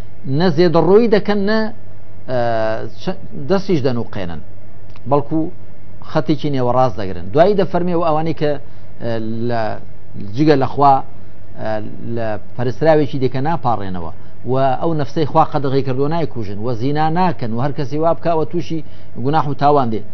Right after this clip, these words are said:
تا کۆتایی." کەواتە، بە ڕەوشتی بەرز و جوان ئینسان دەبێتە بەندەی هەڵبژاردەی خوا. و بێگومان خوای پەروەردگاریش تەنیا ئەو بەندانە بە بەندەی هەڵبژاردە و دانستەی خۆی دەزانێ کە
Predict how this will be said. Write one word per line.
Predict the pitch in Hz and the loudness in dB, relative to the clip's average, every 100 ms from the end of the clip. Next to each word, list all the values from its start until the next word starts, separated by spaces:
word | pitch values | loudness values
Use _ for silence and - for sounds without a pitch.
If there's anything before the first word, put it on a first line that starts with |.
| - - - | -2 -2 0
تا | 185 | 0
کۆتایی." | 123 101 - 78 - - | 0 -2 -2 -4 -2 0
کەواتە، | 214 247 135 - 95 - - - - - - - - - - - - - - - - - - - 117 | 2 4 2 0 -2 -2 -2 -2 -2 -2 -2 -2 -2 -2 -2 -2 -2 -2 -2 -2 -2 -2 -2 -2 -2
بە | 123 147 | 2 4
ڕەوشتی | 175 247 285 - 202 | 6 4 4 2 2
بەرز | 170 147 | 2 2
و | 170 | 2
جوان | 131 240 269 165 165 | 2 2 2 2 0
ئینسان | 147 147 139 | -2 0 0
دەبێتە | 127 123 117 123 113 - 113 | 0 -2 -2 -2 -4 -4 -2
بەندەی | 120 110 117 107 110 - - | -2 -2 -2 -2 -2 -2 -2
هەڵبژاردەی | 92 117 - 92 87 82 | -2 -2 -2 -2 -2 -4
خوا. | - - - - - - - - - - - - - | -4 -4 -2 -2 -2 -2 -2 -2 -2 -2 -2 -4 -2
و | 123 | 2
بێگومان | 147 156 180 202 190 185 | 2 4 2 2 2 -2
خوای | - 165 | 0 0
پەروەردگاریش | 147 147 151 170 160 - | 2 0 0 0 0 0
تەنیا | 147 175 | -2 0
ئەو | 196 208 | 0 0
بەندانە | 160 156 160 180 202 | 2 2 2 2 0
بە | 135 117 | -2 -2
بەندەی | 120 113 120 | -2 -2 -2
هەڵبژاردە | 117 120 113 117 113 | -2 -2 -2 -2 -2
و | 117 | 0
دانستەی | 113 107 - - 170 | 0 -2 -2 0 0
خۆی | - 190 | 2 2
دەزانێ | 135 104 104 113 170 - - - | 2 0 -2 -2 -4 -4 -4 -2
کە | 151 | -2